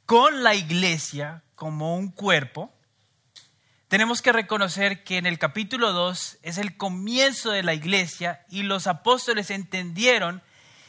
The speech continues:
que en el momento en el que el Espíritu desciende y cae sobre ellos, y cada uno de los que creía recibía el Espíritu Santo,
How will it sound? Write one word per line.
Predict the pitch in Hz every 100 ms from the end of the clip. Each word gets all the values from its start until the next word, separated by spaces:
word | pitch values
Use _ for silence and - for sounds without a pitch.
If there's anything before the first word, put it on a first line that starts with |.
| _
que | -
en | 202
el | 208
momento | 190 190 190 247 247
en | 247
el | 220 196
que | 196
el | 175
Espíritu | 160 - 240 269 - 240
desciende | 180 151 - 240 214 143 127 - _ _ _ _ _ -
y | - 180 -
cae | 220 240 254
sobre | 214 214 180 170 165 160
ellos, | 139 139 - - _ _ -
y | 185
cada | - 226 240 254
uno | 240 240 226
de | 220
los | 202 -
que | 185
creía | 175 175 190 185 160
recibía | 151 185 - 190 196 247
el | 254
Espíritu | 214 - 202 202 196
Santo, | 175 160 131 131 202